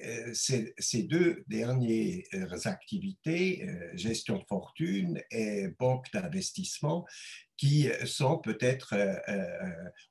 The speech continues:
en première ligne quand on essaye de, euh, euh, modifier le modèle d'affaires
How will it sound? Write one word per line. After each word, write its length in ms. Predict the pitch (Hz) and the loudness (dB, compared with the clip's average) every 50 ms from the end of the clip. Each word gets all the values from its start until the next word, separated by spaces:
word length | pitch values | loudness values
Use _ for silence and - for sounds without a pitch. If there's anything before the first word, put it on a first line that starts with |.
| - | 2
en 140 | 123 123 117 | 4 4 4
première 600 | - - 147 147 175 190 147 120 123 117 104 123 | 4 4 6 10 10 10 10 10 8 8 6 6
ligne 500 | 156 196 220 208 180 135 110 98 92 - _ - - - _ - | 6 6 6 6 4 4 4 2 0 0 _ -16 -20 -20 _ 0
quand 260 | - 123 127 - - | 2 2 2 4 2
on 140 | 127 113 104 | 0 2 2
essaye 460 | 107 110 107 - - 185 190 190 160 | 2 2 0 0 0 2 2 2 2
de, 280 | - 110 101 101 98 95 - - _ _ _ _ _ - - | 2 2 2 2 2 0 -2 -8 _ _ _ _ _ -10 -4
euh, 420 | 113 101 95 90 92 90 87 - - | -2 0 0 0 0 0 -2 -4 -2
euh, 280 | 104 98 90 87 87 85 | -2 -2 -2 -2 -2 -4
modifier 840 | 87 92 98 113 135 151 143 156 160 139 - - - 151 147 135 123 | -2 0 2 6 6 6 6 6 4 2 0 -2 0 0 2 4 4
le 100 | 107 101 | 4 4
modèle 380 | 95 104 104 98 98 101 98 92 | 2 2 2 2 2 0 0 0
d'affaires 760 | 90 87 95 - - - 160 175 180 175 156 151 170 - | -2 -4 -4 -4 -2 2 2 2 2 2 -2 -4 -8 -14